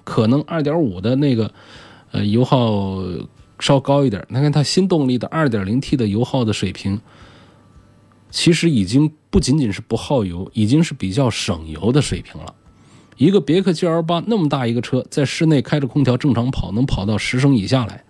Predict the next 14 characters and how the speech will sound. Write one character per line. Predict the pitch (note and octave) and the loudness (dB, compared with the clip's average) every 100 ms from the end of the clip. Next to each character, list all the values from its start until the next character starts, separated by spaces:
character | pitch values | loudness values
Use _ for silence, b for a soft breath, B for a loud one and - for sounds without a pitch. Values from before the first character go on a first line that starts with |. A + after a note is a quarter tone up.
| b b b b - | b b b b 2
那 | |
你 | D#3 G2+ | 4 4
说 | A2 | 2
这 | A#2+ C#3 | 2 0
油 | G2+ | 0
耗 | G#2+ A#2 | 0 -2
还 | - B2 | -2 -2
有 | A2 | 0
什 | G#2 | 0
么 | |
不 | G#2 | -2
满 | A#2 F2 E2+ | -2 -2 -6
意 | |
的？ | F2+ | -12